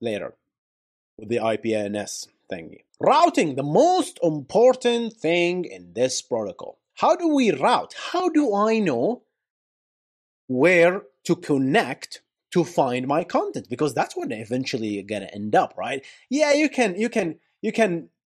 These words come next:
you can brag all you want that, "Oh, we content address first. We're content address instead of location address." But <laughs> eventually, you gotta, you gotta admit, right? Where are we connecting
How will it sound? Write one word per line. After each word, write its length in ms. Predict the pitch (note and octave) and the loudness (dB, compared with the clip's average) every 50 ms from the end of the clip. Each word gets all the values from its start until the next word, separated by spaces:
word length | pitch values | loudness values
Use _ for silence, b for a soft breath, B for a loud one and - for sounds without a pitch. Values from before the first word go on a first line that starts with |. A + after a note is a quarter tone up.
| _ _ _ _ _ _ | _ _ _ _ _ _
you 100 | - G3 | -4 -2
can 220 | G3+ A#3 G#3 E3 C#3+ | 0 0 0 0 -2
brag 400 | A#2 B2 C3+ C#3+ C#3+ D3 C#3+ D3 | 0 2 2 4 4 4 4 2
all 180 | C#3+ C#3+ C#3+ C#3 | 2 2 2 2
you 140 | C#3 C#3+ | 2 2
want 220 | C#3+ C#3+ C#3 C3 C3 | 4 2 2 2 2
that, 120 | C#3 C#3 - | 0 2 4
"Oh, 180 | B3 G#3 D3+ | 2 4 4
we 280 | C3+ C#3 D3 D3+ - - _ | 4 2 2 0 -2 -8 _
content 540 | - - D3+ D3+ C#3+ - - C#3+ C3 A#2+ - - | -6 -4 -4 -4 -4 -4 -4 -4 -4 -4 -6 -6
address 460 | C3+ C3 B2 A#2 A#2 A2 - - - | -6 -6 -4 -6 -6 -6 -6 -8 -2
first. 300 | - E3+ B2 G#2+ - A#2 | 0 0 0 0 -2 -4
We're 220 | A#2+ B2 B2+ A#2+ | -2 0 0 -2
content 600 | - - - D3+ C3+ C3+ C3+ - B2+ G#2+ G2+ F#2+ - | -4 -6 -4 -2 -2 -2 -2 -4 -6 -6 -6 -6 -4
address 340 | - C#3 C3+ G#2+ G#2 G2 - | -4 -2 -2 -4 -8 -10 -10
instead 300 | G#2+ G#2+ - - A#2+ G#2+ | -10 -10 -6 -6 -6 -6
of 100 | G#2 - | -6 -8
location 500 | G2 G2+ - - E3 G3+ A3+ - - F#2+ | -10 -10 -6 -2 0 0 0 -2 -8 -12
address." 240 | - F#2 G#2 - - | -12 -12 -14 -10 -8
But 160 | - - - | -8 -6 -4
<laughs> 20 | |
eventually, 720 | C4 A3+ - - C#4+ A#3+ C#4 D4 B3 - - A3 A3 G#3 F#3 | -4 -4 -4 -4 -2 0 0 0 0 2 2 6 6 6 6
you 60 | E3 | 6
gotta, 260 | F#3+ - - A3+ - | 4 2 2 2 -2
you 100 | - C#4+ | -2 0
gotta 300 | B3+ C4+ A3+ F#3 E3 D3+ | 2 4 6 6 6 6
admit, 320 | D3+ D3+ D#3 D#3 C3 G#2+ | 4 2 0 0 -2 0
right? 200 | A2+ A#2+ B2+ C3 - b b b b b | -2 -2 -2 -4 -6 b b b b b
Where 320 | - E3+ G#3 A#3 B3+ C4 | 0 2 6 8 8 10
are 240 | A#3+ A3 A3+ A3+ G#3+ | 10 10 8 8 6
we 160 | G#3 A3 A3 | 4 2 2
connecting 880 | G#3+ - A3 F#3+ F3+ D#3 C#3 C3+ - - D3 C#3 C3+ C3+ C3+ C#3 C3+ | 2 0 0 0 2 -2 -2 -4 -2 0 0 2 2 2 0 -2 -2